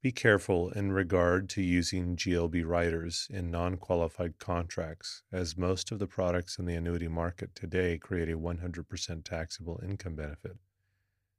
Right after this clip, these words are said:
whereas income generated from an immediate annuity in a non-qualified contract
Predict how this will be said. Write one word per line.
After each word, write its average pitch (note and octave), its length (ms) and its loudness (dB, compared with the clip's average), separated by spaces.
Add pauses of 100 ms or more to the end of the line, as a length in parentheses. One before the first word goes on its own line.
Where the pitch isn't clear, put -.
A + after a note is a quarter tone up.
(200)
whereas F2 320 6
income F#2+ 500 2
generated E2+ 540 2
from F2+ 240 -4
an E2 100 -2
immediate E2 480 0
annuity E2+ 600 0
in E2 80 -6
a D#2+ 80 -4
non-qualified E2+ 960 -2
contract D#2+ 600 -6